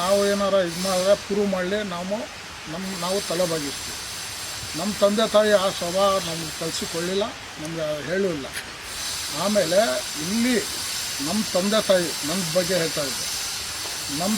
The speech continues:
ತಾಯಿಗೆ ಬ್ರೈನ್ ಟ್ಯೂಮರ್ ಆಪ್ರೇಷನ್ ಆಗುತ್ತೆ, ಅವ್ರಿಗೆ ಸಪ್ತ ಅಂದರೆ ಆಗಲ್ಲ, ಏನು ಸಪ್ತ ಅಂದರೆ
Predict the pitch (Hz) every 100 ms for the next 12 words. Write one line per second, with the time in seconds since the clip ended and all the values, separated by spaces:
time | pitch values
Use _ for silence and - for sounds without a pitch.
0 | - 190 214 220 196 240 190 156 202 196
1 | 190 190 170 151 165 147 170 139 120 -
2 | - - - 156 180 196 - 156 - 185
3 | 165 202 139 127 120 - - - - -
4 | 139 185 254 - - - - - - -
5 | 156 - 185 165